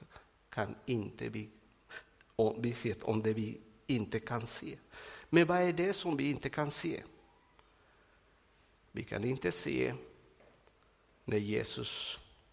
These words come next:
bemötte Sackaios. Nej. Vi kan inte se när Jesus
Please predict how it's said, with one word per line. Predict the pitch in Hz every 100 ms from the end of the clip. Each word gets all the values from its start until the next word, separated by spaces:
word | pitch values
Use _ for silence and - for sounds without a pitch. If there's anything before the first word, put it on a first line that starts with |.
| _
bemötte | 131 123 113 104 107 - 90 95 - - - - _ -
Sackaios. | - 123 - - - 139 - - - - _ _ _ _ _ _ _ _ _ _ _ _ _ _ _ _ 277 269 - -
Nej. | - - - - - _ _ _ _ _ _ -
Vi | - 131
kan | 120
inte | 131 139 180
se | - 151 113 113 - - - - - - - _ _ _ _ _ _
när | 123 107
Jesus | 107 117 113 - 120 113 - -